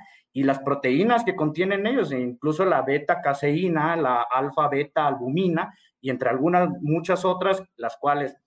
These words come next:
co-, en conjunto, y algunas de ellas hasta tienen estimulaciones enzimáticas para generar mayores nutrientes de, en alguna otra, eh, en el organismo, tanto en los huesos, músculo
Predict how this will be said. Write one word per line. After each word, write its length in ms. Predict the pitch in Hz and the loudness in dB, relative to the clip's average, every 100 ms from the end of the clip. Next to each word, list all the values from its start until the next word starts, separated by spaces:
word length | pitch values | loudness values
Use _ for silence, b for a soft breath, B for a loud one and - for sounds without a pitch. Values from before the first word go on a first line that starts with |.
| _ _ _ _ _ _ _ - | _ _ _ _ _ _ _ -4
co-, 400 | 143 143 143 151 | 0 2 2 2
en 140 | 147 | 0
conjunto, 720 | 147 151 151 208 208 233 311 B B B _ | 0 -2 2 0 2 2 0 B B B _
y 200 | 196 156 | -4 2
algunas 460 | 139 147 226 285 202 | 2 2 0 2 2
de 80 | 233 | 2
ellas 300 | 277 277 - | 2 0 -2
hasta 360 | 147 - 147 147 | -6 -2 -4 0
tienen 580 | 185 202 220 208 - - | 0 0 -2 -4 -8 -8
estimulaciones 680 | 139 156 156 151 175 208 202 | -6 -2 0 2 2 0 0
enzimáticas 680 | 170 165 165 175 208 208 202 | 0 0 0 0 0 -2 0
para 360 | 143 131 120 - - | 0 0 -2 -8 -12
generar 600 | 120 131 131 143 156 180 | -6 -2 0 2 2 2
mayores 400 | 190 180 180 185 | 2 2 2 0
nutrientes 580 | 180 175 165 170 175 196 | 0 -2 -2 -2 -2 -2
de, 440 | 143 120 117 104 123 | -2 -4 -4 -6 -6
en 100 | 123 | -4
alguna 300 | 120 139 147 | -2 -2 -2
otra, 360 | 147 147 - B B B B - | 0 0 0 B B B B -2
eh, 400 | 139 143 143 143 | 2 2 2 0
en 100 | 143 | 0
el 80 | 143 | 0
organismo, 580 | 151 151 190 233 190 - | 2 2 0 0 -2 0
tanto 380 | 147 147 143 139 | 0 0 -2 -2
en 80 | 127 | -2
los 160 | 120 | -2
huesos, 480 | 123 202 226 127 - _ _ _ _ _ _ - | 0 0 0 -8 -18 _ _ _ _ _ _ -8
músculo 720 | 147 226 226 285 294 370 - | -2 -2 -2 -4 -2 -4 -10